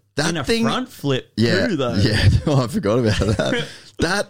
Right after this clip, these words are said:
Speaker 1: is so insane. That's one of the ones that, like, should be impossible. It d-
Speaker 2: Yeah.
Speaker 1: sorta doesn't make sense.
Speaker 2: It trips you out, hey.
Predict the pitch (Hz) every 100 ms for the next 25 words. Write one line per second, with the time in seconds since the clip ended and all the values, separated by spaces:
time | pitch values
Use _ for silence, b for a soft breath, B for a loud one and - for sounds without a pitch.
0 | _ 151 151 143 - - - 127 120 123
1 | 117 87 107 101 - 98 92 98 123 -
2 | 165 170 165 143 - 110 110 107 64 90
3 | - - _ - - 135 127 104 113 98
4 | - 90 90 - 78 - 71 73 98 113
5 | 113 107 120 110 101 98 87 85 82 65
6 | 53 113 - 139 - 117 113 113 101 90